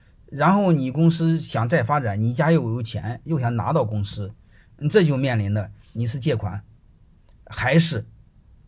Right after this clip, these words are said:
你用投资的形式，然后把公司溢价，嗯，溢价那部分列入资本公积，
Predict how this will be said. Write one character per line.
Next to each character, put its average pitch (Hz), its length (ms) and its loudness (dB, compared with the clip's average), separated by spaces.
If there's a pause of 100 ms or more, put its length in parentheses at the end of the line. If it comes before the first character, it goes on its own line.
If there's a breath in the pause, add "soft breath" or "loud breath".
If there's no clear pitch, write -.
(1300 soft breath)
你 123 160 -4
用 147 240 4
投 147 240 2
资 170 140 2
的 156 100 4
形 110 240 -2
式， 104 240 -8 (320)
然 135 180 -2
后 151 100 2
把 131 260 0
公 147 180 0
司 156 160 0
溢 160 200 2
价， 131 300 -2 (360)
嗯， 117 560 -4
溢 175 160 2
价 143 160 2
那 120 120 -2
部 117 140 -2
分 104 220 -4
列 120 160 -2
入 107 120 -2
资 98 120 -8
本 98 140 -6
公 98 160 -6
积， 87 220 -14